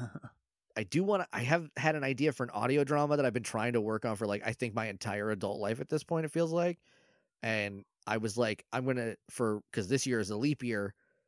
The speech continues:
Speaker 2: uh, at the end of February, I was like, "Oh, I'll put it out on a leap year. That'll be good." And then I haven't, I started writing a movie instead, and I have not worked on it even a little bit. And so now maybe I'm not doing that. But then also the other night, I got an idea for how to make it a little bit easier.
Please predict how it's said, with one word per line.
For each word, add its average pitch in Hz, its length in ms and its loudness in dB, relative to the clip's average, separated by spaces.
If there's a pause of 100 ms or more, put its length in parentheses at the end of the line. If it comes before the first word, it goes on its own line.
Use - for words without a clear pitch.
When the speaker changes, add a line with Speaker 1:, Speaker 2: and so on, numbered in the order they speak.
(280)
Speaker 2:
uh, 104 260 0
at 104 80 -4
the 120 80 -2
end 104 80 -2
of 95 60 -8
February, 117 280 0
I - 20 -2
was 92 80 -6
like, 98 120 -4
"Oh, 117 140 2
I'll 104 100 -2
put 131 140 2
it 123 60 2
out 113 80 0
on 107 100 -2
a 98 60 -6
leap 110 220 -4
year. 170 100 -6
That'll 113 160 -2
be 95 80 -8
good." 90 360 -6
And 127 140 -4
then 110 100 -4
I 98 60 -2
haven't, 117 440 -2
I 123 60 2
started 120 240 2
writing 110 260 0
a 95 60 -6 (120)
movie 123 340 2
instead, 101 420 -2
and 90 80 -8
I 95 40 -4
have 101 120 -4
not 95 140 -6
worked 113 180 -2
on 101 100 -2
it 98 100 -12
even 123 160 -4
a 101 40 -6
little 123 220 2
bit. 92 240 -4 (340)
And 107 100 -8
so - 80 -4
now 147 200 2
maybe 135 300 2
I'm 120 120 -2
not 139 200 0
doing 165 280 4
that. 170 260 0
But 135 100 -6
then 147 120 4
also 139 300 2
the 127 140 4
other 123 160 4
night, 110 160 0
I 110 40 0
got 110 200 0
an 107 60 -8
idea 104 280 -4
for 101 100 -4
how 104 100 0
to 95 140 -6 (720)
make 107 240 -4
it 95 160 -6
a 110 60 -6
little 104 180 -4
bit 87 140 -8
easier. 95 460 -6